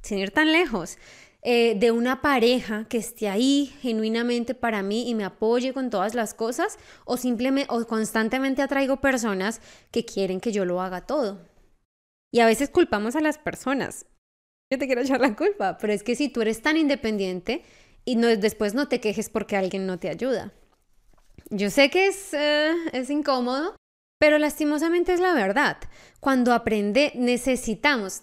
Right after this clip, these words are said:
tenemos que aprender a pedir. Pedir es la manera en que nosotros vamos a, a, a procesar y manifestar nuestras necesidades, a crear comunidad, a crear compañerismo.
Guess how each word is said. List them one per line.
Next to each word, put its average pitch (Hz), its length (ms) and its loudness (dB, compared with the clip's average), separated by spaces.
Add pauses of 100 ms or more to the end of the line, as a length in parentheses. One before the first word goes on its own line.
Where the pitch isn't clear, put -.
tenemos 233 720 -2
que - 320 -2
aprender 202 840 0
a 196 160 -4
pedir. - 400 -6 (500)
Pedir 226 640 2
es 226 120 -2
la 254 160 2
manera 220 360 0
en 226 120 -2
que 269 80 -4
nosotros 202 440 -4
vamos 214 300 -4
a, 233 320 -6
a, - 420 -6
a - 300 -4
procesar 220 800 0
y 240 40 -2
manifestar 247 600 -2
nuestras 208 360 -2
necesidades, 202 960 0 (460)
a 233 160 0
crear 208 420 0
comunidad, 220 800 0 (360)
a 247 180 -4
crear 214 380 -4
compañerismo. 233 920 -4